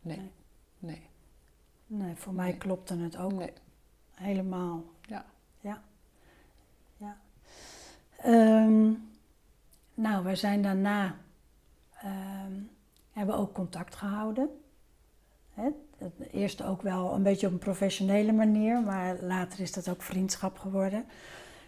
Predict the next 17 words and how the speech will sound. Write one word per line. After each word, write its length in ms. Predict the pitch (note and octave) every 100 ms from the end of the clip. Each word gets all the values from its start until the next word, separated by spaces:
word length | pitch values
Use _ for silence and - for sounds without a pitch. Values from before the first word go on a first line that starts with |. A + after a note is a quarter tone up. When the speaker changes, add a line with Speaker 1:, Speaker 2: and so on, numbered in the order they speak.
| -
Speaker 2:
En, 320 | A3+ G#3 G#3
ehm, 520 | - A3+ G#3+ G#3 G#3 G#3 A3 - - _ _ _ - - - - _ _ _ -
nee, 140 | A3 -
eigenlijk 360 | C4 D4 C4+
wil 120 | C4 B3+
ik 80 | B3+
eerst 300 | B3 A#3+ -
vragen 480 | A3+ A3 G#3+ G#3+
van, 460 | G3+ A3 G#3+ G#3+ G#3 - - _ _ _ _ _ _ _ _ _ _ _
hoe 240 | - A#3 A3+
vaak 340 | A#3 A3+ A#3+
heb 180 | A3+ A3
je 80 | G3+
zoiets 360 | A3+ G#3+ G3
meegemaakt? 760 | G3 B3 C4 F3+ D#3 D#3 - - _ _ _ _ _ _ _ -
Is, 440 | G#3 - A3 G3+ - - - - - - - -
ko-, 260 | A#3 -